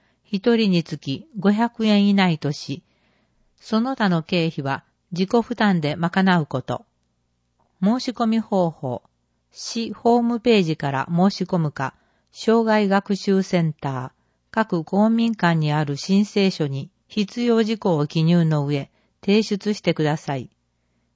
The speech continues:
提出後、面談日程を案内します。なお、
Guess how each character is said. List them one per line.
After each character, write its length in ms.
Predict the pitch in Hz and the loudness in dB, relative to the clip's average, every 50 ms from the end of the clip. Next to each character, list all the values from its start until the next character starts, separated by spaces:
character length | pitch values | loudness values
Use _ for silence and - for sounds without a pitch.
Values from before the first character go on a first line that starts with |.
| _ _ - | _ _ -2
提 200 | - 196 196 202 | 2 2 2 2
出 340 | - - 180 175 - 170 156 | 0 -2 -6 -6 -6 -6 -4
後、 280 | 151 151 147 135 - _ _ _ _ _ _ _ 185 | -2 -2 -4 -4 -6 _ _ _ _ _ _ _ -2
面 260 | 190 214 233 240 233 | 0 2 2 0 0
談 260 | 233 233 226 220 214 | 0 0 2 2 2
日 180 | 220 226 214 - _ | 2 2 0 -2 _
程 220 | - 156 147 135 135 | -2 0 0 0 0
を 220 | 139 135 - 151 | -2 -4 -4 -2
案 220 | 165 170 170 175 | -2 0 2 2
内 220 | 175 165 160 160 160 | 2 0 0 -2 -4
し 140 | - - 143 | -6 -6 -6
ま 140 | 135 147 | -6 -6
す。 280 | 151 - - - - _ _ _ _ _ _ _ _ _ _ _ _ _ _ _ _ _ _ _ _ _ _ _ | -8 -10 -14 -20 -20 _ _ _ _ _ _ _ _ _ _ _ _ _ _ _ _ _ _ _ _ _ _ _
な 240 | 190 180 185 180 160 | -2 0 2 2 2
お、 180 | 131 127 - | 0 -4 -8